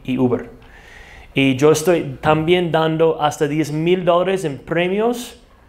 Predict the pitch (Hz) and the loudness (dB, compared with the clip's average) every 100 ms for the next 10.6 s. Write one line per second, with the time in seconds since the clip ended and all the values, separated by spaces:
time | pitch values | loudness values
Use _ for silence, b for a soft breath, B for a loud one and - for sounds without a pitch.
0 | b b - 180 180 175 180 180 180 165 | b b -2 0 2 2 0 0 0 0
1 | 156 175 196 151 143 147 147 139 131 131 | 2 4 4 4 4 2 0 -2 0 2
2 | 170 226 269 - - _ _ _ b b | 2 2 0 -8 -18 _ _ _ b b
3 | b b b b b 160 151 151 175 160 | b b b b b 2 2 4 4 4
4 | 170 170 170 170 - - 165 156 151 147 | 4 4 4 0 -2 -2 0 4 2 2
5 | 165 165 170 175 175 180 185 220 240 240 | 0 0 -2 -6 -4 -4 -2 0 -2 -4
6 | - 151 151 151 143 147 180 202 220 247 | -2 0 0 0 -2 0 -2 -2 -6 -8
7 | - _ - 156 147 151 147 127 123 113 | -14 _ -4 -2 -2 -6 -6 -8 -10 -12
8 | 107 120 - - _ B B B B B | -14 -18 -20 -20 _ B B B B B
9 | 151 147 175 170 170 151 - 170 175 196 | -2 2 2 2 2 0 0 0 0 2
10 | 196 185 185 190 - | 2 2 0 -6 -12